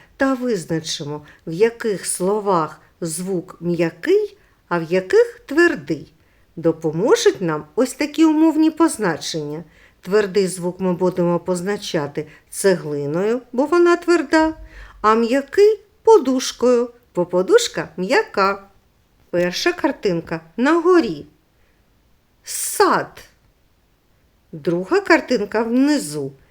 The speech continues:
Сік. У слові сад звук с твердий, а у слові сік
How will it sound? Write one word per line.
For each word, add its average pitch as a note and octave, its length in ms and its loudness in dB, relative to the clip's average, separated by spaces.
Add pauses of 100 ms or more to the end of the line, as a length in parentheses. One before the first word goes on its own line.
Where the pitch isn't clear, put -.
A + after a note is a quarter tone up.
(300)
Сік. - 840 -4 (960)
У G3 140 -6
слові F#3+ 580 0 (120)
сад - 800 0 (1000)
звук F3 500 -4
с - 440 0 (300)
твердий, F#3+ 800 0 (580)
а G3+ 160 4
у A3 120 2
слові A3+ 540 -2 (200)
сік - 840 -6